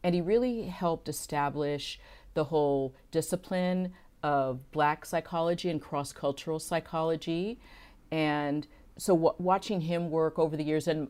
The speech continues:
my mother's degree is in nursing, and she was very active in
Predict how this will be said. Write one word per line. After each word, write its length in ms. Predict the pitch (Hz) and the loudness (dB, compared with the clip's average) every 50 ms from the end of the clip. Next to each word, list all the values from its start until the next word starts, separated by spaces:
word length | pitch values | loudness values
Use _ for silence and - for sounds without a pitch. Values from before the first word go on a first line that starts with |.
| - | -6
my 140 | - 170 156 | -4 -2 0
mother's 340 | 156 165 165 170 180 180 - | 0 0 2 2 0 -2 -2
degree 320 | - 170 - - 156 147 | -4 -6 -4 -2 0 0
is 140 | 147 143 147 | 0 0 0
in 120 | 151 139 139 | -2 -2 0
nursing, 640 | 139 139 143 139 - - 143 139 139 139 135 139 | 0 0 0 -2 -4 -4 -2 0 0 0 0 0
and 100 | 139 139 | -2 -4
she 120 | - - | -4 -4
was 120 | 151 147 127 | -4 -4 -2
very 280 | 143 147 139 139 139 | -2 0 0 2 0
active 500 | - 127 135 139 - - 143 139 135 127 | 0 0 -2 -4 -4 -4 -2 -2 -2 -2
in 180 | 139 135 131 131 | -2 -4 -4 -6